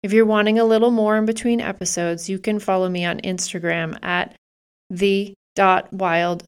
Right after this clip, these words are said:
dot rose. Wild has an E on the end, just like the podcast name.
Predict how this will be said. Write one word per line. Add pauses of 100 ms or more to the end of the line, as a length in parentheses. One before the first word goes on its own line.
(100)
dot
rose. (840)
Wild
has
an
E
on
the
end,
just
like
the
podcast
name.